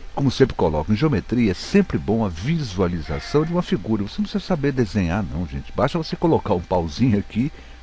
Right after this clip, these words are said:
<laughs> e, é, pô, esse é o poste, né? Marcar uma distância, né, do poste até onde está essa corda que tá amarrando esse cabo, perfeito? E aí esticou o cabo, olha lá. Aí você percebe o seguinte, claro, esse poste faz um ângulo reto,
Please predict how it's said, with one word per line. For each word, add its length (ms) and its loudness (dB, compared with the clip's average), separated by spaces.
<laughs> 160 6
e, 100 4
é, 80 2
pô, 220 -6
esse 120 -4
é 40 6
o 40 0
poste, 480 -4
né? 160 6
Marcar 380 4
uma 160 0
distância, 880 -2
né, 240 2
do 200 0
poste 600 0
até 320 4
onde 300 2
está 560 0
essa 320 -4
corda 440 2
que 100 -8
tá 140 -2
amarrando 440 0
esse 200 0
cabo, 460 4
perfeito? 480 6
E 40 2
aí 120 4
esticou 380 0
o 40 -2
cabo, 260 2
olha 120 4
lá. 80 0
Aí 160 4
você 200 -2
percebe 400 2
o 40 -12
seguinte, 340 -2
claro, 400 4
esse 200 4
poste 360 4
faz 300 0
um 180 0
ângulo 360 0
reto, 500 -2